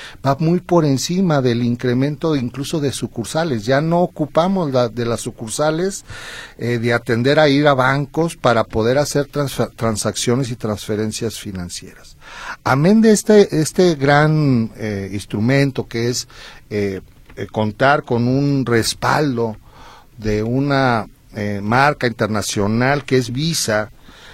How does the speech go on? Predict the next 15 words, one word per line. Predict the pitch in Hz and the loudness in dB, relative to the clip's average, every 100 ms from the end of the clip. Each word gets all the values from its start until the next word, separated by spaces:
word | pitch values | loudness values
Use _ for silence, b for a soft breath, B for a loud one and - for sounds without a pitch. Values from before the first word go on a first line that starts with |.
| B - | B -8
que, | 117 113 110 104 - | -4 -2 -2 -4 -2
que, | 120 107 _ - - | -4 -4 _ -20 -16
que, | - 107 101 | -8 -6 -6
que | - 113 | -10 -6
tiene | 127 131 | -2 0
además | 151 135 127 143 151 | 0 0 0 -2 -2
operado | 123 117 123 135 | -2 2 2 2
con | 127 117 110 | 0 0 0
Broxel, | 110 139 151 - 131 123 - B B B B | 2 2 2 0 -2 -2 -4 B B B B
eh, | 110 107 104 - | -8 -8 -4 2
todo | 143 156 | 4 6
este, | 147 - 139 120 120 | 4 2 0 0 -4
este | - 127 | -6 -6
tema, | - 92 90 | -4 -4 -6
¿no? | 92 | -10